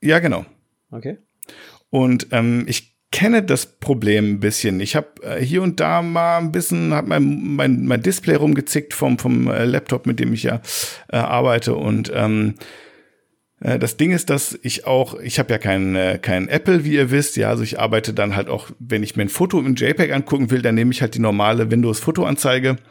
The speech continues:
Speaker 1: Und die stellt mir die Bilder halt auch nicht so dar, wie sie sind. Ja, jetzt Martin macht große Augen. Ich hab aber keinen Bock auf irgendeinen Vi-, Irfan Viewer extra Scheiß. Echt, ehrlich nicht, Mann. Muss auch nicht sein. Kann das nicht Windows einfach machen? Naja, der Fakt ist, der, der, der Fakt ist jedenfalls,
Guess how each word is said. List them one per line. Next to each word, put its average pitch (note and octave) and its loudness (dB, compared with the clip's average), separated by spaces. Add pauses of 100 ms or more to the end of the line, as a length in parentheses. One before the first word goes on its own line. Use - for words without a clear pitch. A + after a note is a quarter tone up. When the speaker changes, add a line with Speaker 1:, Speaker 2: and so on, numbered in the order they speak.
(560)
Speaker 1:
Und A#2+ 0
die D3+ -2
stellt C#3 0
mir B2+ 2
die B2 0
Bilder B2 0
halt A2 0
auch G#2+ -8
nicht C3 2
so A2+ 0
dar, G2+ 0
wie G2 -2
sie G2+ -4
sind. D#3+ 0
Ja, G#2 2
jetzt A2 2
Martin G#2+ 0
macht F2+ -2
große G#2 -4
Augen. A2 0
Ich A2 -4
hab F3 0
aber E3 0
keinen B2+ -2
Bock C3+ -2
auf A#2+ -6
irgendeinen B2 -4
Vi-, - -10
Irfan C3+ 0
Viewer A#2 -4
extra - -8 (120)
Scheiß. - -4
Echt, - -12
ehrlich A2+ -6
nicht, - -8
Mann. - -12 (320)
Muss - 0
auch B2+ 0
nicht A2 -6
sein. B2 -6
Kann - -2
das A3+ -4
nicht F3+ -2
Windows D#3 0
einfach - -4
machen? C#3 0 (480)
Naja, C#3+ 4
der D3 0
Fakt F#3+ -6
ist, D#3 -8
der, D3 0
der, D3 0
der - -4
Fakt - -4
ist C#3+ -4
jedenfalls, D3+ 0